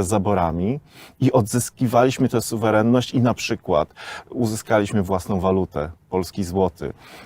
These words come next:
Uzyskaliśmy własne wojsko. E, przecież jedenastego listopada to Józef Piłsudski otrzymał tylko od Rady Regencyjnej dowództwo nad polskim Wehrmachtem, czyli nad polskim wojskiem.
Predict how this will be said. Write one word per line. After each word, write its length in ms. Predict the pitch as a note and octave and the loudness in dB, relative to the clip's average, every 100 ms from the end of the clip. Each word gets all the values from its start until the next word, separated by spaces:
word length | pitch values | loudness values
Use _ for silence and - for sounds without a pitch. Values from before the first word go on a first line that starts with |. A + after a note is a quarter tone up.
| - | -4
Uzyskaliśmy 800 | G#2+ G2+ G#2 A2+ G#2 G2+ G#2 G2 | -2 -2 -2 0 0 0 -4 -2
własne 340 | F#2 F#2 A2 | -2 0 0
wojsko. 560 | G2 A#2 G#2+ - E2+ D2 - - - | 4 4 4 -2 -4 -4 -10 -14 -4
E, 140 | G2+ | -4
przecież 520 | - G2 - G2+ - | -2 -6 -2 -4 -4
jedenastego 680 | - G#2+ A#2 B2 A#2 C3+ B2 | -4 -2 0 0 0 0 0
listopada 640 | A#2 - - A#2 A#2 B2 | 0 -2 -2 2 2 2
to 120 | - | 0
Józef 320 | G#2+ G#2+ A2 - | -2 0 -4 -4
Piłsudski 720 | A2 G2 - G#2+ - A#2+ A2 - - | -6 -6 -8 -12 -6 -2 -2 -6 -8
otrzymał 580 | - - - A#2+ A2+ G#2 | -8 -6 -2 2 2 0
tylko 520 | - A2+ G#2+ - B2+ | 0 -2 -2 -2 -2
od 180 | - F2+ | 0 0
Rady 300 | G#2+ G#2 A2 | 0 2 2
Regencyjnej 760 | G2+ F#2 F#2+ E2+ A#2 A2+ G#2+ F#2 | 0 0 -2 -2 -2 0 2 2
dowództwo 640 | G2+ G#2+ - - - G#2+ | 0 -2 -4 -8 -2 0
nad 140 | G#2 | 0
polskim 440 | - G2+ F#2+ - F#2 | 0 -4 -2 -4 -2
Wehrmachtem, 640 | G2+ G#2+ G#2 - D2 D2+ | 0 2 0 -2 -10 -10
czyli 220 | - G2+ | -6 -2
nad 180 | G2+ F#2 | 0 -2
polskim 400 | - F#2 - F#2 | -2 -4 -4 -4
wojskiem. 500 | F#2 F#2+ - D#2 C#2 | 0 0 -2 -12 -14